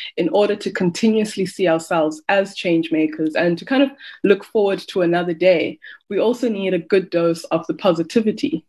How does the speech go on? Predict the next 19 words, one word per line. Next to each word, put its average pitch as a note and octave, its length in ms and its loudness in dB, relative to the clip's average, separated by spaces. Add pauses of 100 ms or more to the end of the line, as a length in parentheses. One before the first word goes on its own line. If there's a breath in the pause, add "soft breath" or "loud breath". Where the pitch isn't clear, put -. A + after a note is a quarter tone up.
(100)
because E3+ 340 0
then F#3 340 0
it's, F3+ 200 -8
it's - 180 -4
a F3 60 2
reminder F3 500 2
that E3 280 0 (380 loud breath)
things E4+ 400 2
are G3 140 -6
bad, F3 520 0
but F#3+ 120 2
at F3+ 100 -4
the F3+ 60 -8
same G#3 260 0
time, F3+ 320 2
people A3 400 0
are F3 80 4
really F3+ 300 0
trying. - 500 0